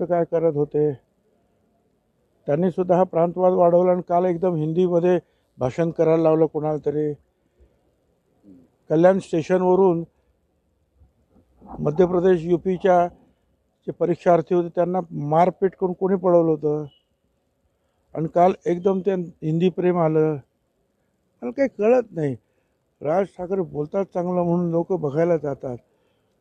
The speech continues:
परंतु ते पुढे जे वागतात, ते त्यांचं वागणं जे आहे, ते काही लोकांच्या काही लक्षात येत नाही. आणि म्हणून ते आहे,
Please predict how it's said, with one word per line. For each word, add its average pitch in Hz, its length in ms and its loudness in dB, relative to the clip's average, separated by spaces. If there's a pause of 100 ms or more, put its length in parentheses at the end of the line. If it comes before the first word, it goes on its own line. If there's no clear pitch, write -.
(340)
परंतु 214 340 -2
ते 226 340 4
पुढे 202 380 -2
जे 214 120 0
वागतात, 156 640 -2 (720)
ते 208 100 0
त्यांचं 196 340 -2
वागणं 170 420 2
जे 190 120 0
आहे, 143 360 -2 (580)
ते 233 200 -6
काही 220 260 0
लोकांच्या 175 460 -6
काही 175 260 -2 (160)
लक्षात 156 420 -8
येत 143 340 -2
नाही. 123 320 -6 (600)
आणि 202 300 -2 (200)
म्हणून 160 460 -4
ते 214 100 0
आहे, 170 240 2